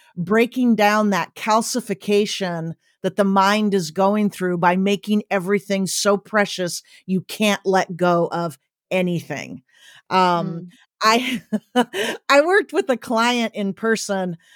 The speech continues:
Speaker 1: um, at one point, and we, we worked and th-, I had him write a page, you know, write a page from a, your character's perspective of, you know, what's their morning routine look like, or just something. And,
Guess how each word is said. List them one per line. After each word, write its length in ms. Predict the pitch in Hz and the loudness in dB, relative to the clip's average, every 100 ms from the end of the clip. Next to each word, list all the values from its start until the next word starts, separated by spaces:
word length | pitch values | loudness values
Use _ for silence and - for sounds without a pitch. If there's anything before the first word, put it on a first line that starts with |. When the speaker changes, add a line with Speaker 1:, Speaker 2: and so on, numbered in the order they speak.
| _ | _
Speaker 1:
um, 600 | - 190 180 170 165 170 - _ | 0 2 2 0 -2 -6 -12 _
at 140 | - 202 | -4 0
one 260 | 214 202 | 2 2
point, 420 | 190 208 196 196 - - | 0 0 0 -2 -8 -4
and 560 | 202 190 185 180 180 - _ _ - | -2 0 -2 -4 -6 -12 _ _ -4
we, 260 | 214 233 226 | 2 2 2
we 180 | 262 | 0
worked 420 | 247 254 254 254 240 | 2 4 4 0 -2
and 420 | 226 214 208 196 | 0 0 -4 -6
th-, 60 | - | 0
I 100 | 220 | 2
had 200 | 247 240 | 4 4
him 120 | 233 | 4
write 160 | 220 208 | 4 2
a 40 | |
page, 500 | 208 214 196 202 196 185 | 0 -4 -2 0 -2 -2
you 60 | |
know, 80 | 185 | -2
write 240 | 180 240 | 0 0
a 60 | 240 | -2
page 420 | 233 233 226 202 | -2 -2 -2 -2
from 160 | 202 190 | -4 -6
a, 60 | 175 | -6
your 120 | 180 | -14
character's 520 | 170 240 240 233 214 - | -8 -4 -4 -4 -6 -8
perspective 920 | 185 - 190 180 - 190 185 175 170 | -18 -8 -6 -6 -4 0 0 -2 -6
of, 560 | 165 175 170 170 165 | -6 -4 -4 -6 -8
you 80 | 185 | -8
know, 360 | 175 170 170 165 - - | -6 -6 -6 -8 -14 -8
what's 240 | - 240 - | -2 0 2
their 120 | 269 | 4
morning 340 | 233 240 226 | 4 4 4
routine 380 | 214 202 190 185 | 2 0 -4 -6
look 220 | 165 143 | -8 -10
like, 200 | 135 123 220 | -10 -8 -6
or 80 | |
just 260 | 180 208 - | -6 -6 -6
something. 500 | 220 196 - 127 92 _ - _ | -4 -4 -8 -16 -18 _ -20 _
And, 240 | 208 208 | 2 2